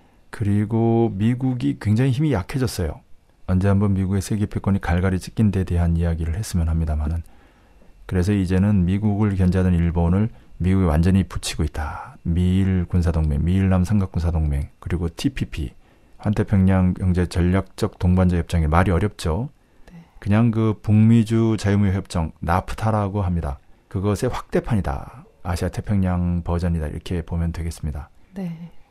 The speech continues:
Speaker 1: 그리고 중국이 주도하는 비슷한 경제 전략적 동반자 협정이 있는데 알씨이피라고 하죠. 이것을 최근에 다자 정상회의에서 박근혜가 "내년에 반드시 출범시키자." 이렇게 강조하지 않았습니까?
Speaker 2: 네.
Speaker 1: 노골적이죠.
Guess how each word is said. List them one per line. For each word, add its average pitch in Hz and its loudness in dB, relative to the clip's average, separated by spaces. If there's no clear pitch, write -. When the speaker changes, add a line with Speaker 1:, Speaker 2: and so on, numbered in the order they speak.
Speaker 1:
그리고 98 -2
중국이 104 0
주도하는 98 0
비슷한 95 -2
경제 87 0
전략적 85 -6
동반자 85 0
협정이 80 -2
있는데 78 -2
알씨이피라고 85 -2
하죠. 76 -6
이것을 95 -4
최근에 117 0
다자 85 -2
정상회의에서 80 -2
박근혜가 78 -2
"내년에 85 0
반드시 80 -2
출범시키자." 90 -2
이렇게 90 -2
강조하지 90 0
않았습니까? 82 -4
Speaker 2:
네. 180 -10
Speaker 1:
노골적이죠. 87 -2